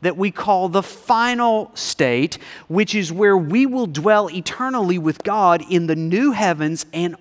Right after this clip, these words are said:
on the new earth. It's going to look a lot like the fallen earth, resurrected,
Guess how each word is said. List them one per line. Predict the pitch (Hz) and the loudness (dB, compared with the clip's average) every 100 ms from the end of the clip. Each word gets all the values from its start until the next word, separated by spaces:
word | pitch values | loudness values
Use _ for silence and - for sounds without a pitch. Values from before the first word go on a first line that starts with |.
| - | -12
on | 202 196 202 196 175 131 | -6 -2 -2 -2 -6 -8
the | 165 180 | -4 -2
new | 160 147 143 139 139 - - _ _ _ 220 | -2 -2 0 -4 -6 -18 -20 _ _ _ 0
earth. | 202 123 - _ _ - _ _ _ _ - | 2 -2 -12 _ _ -20 _ _ _ _ 0
It's | 226 - | 0 0
going | 147 185 214 247 277 277 | -2 2 4 4 0 -4
to | - 247 | -2 -2
look | 202 175 175 - | 2 2 0 0
a | 220 | -2
lot | 220 156 123 127 - - - _ _ _ - | 0 2 2 2 -2 -12 -16 _ _ _ -4
like | 156 165 180 - - _ | 2 2 2 -6 -18 _
the | 156 196 | -2 -2
fallen | - - 247 247 294 285 185 | -2 -6 2 2 4 2 2
earth, | 143 127 190 - - - _ _ _ - | 2 2 0 -4 -20 -20 _ _ _ -10
resurrected, | 156 277 285 240 262 233 226 - 131 | -2 2 2 -2 -2 0 0 -4 -10